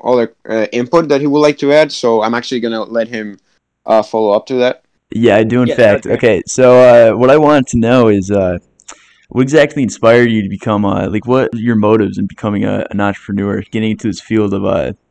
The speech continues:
Speaker 2: economics, I guess you could say?
Speaker 3: Yeah, so I think that's, uh, another good question. I think, um, I wouldn't really like to label myself as an entrepreneur yet. I think that term's tossed around a little bit too freely nowadays. I think everyone's an entrepreneur if they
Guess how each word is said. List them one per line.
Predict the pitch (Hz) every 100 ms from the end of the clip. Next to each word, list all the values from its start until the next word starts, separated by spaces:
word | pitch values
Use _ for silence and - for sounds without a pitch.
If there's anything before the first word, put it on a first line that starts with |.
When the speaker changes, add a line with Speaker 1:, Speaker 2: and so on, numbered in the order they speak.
| - -
Speaker 2:
economics, | 110 110 104 107 107 -
I | 76
guess | 82 -
you |
could | 64 -
say? | 69 62 _ _ _ _ _ _ -
Speaker 3:
Yeah, | 165 160
so | 151 165
I |
think | 165 175
that's, | 170 -
uh, | 156
another | 147 151 156
good | 139 156
question. | - 151 151 139
I | 143
think, | - 165 160 143
um, | 147 139 131 131
I | 151 175
wouldn't | 190
really | 190 175
like | 165
to | 151
label | 151 151
myself | 151 143 151 143 139
as | 127
an |
entrepreneur | 131 131 _ 131 131
yet. | 131 131 127
I |
think | - 143 139
that | 139 135 - _ _ _ _
term's | - 151 147 143
tossed | - 143 135
around | 139 135 131
a |
little | 135 131
bit | 135 _
too | 143
freely | 135 143 139 139
nowadays. | 139 139 139 143 139
I | 123
think | - 135 -
everyone's | 139 135 135
an | 135
entrepreneur | 135 - 135 135 135
if | 131
they | - 127 123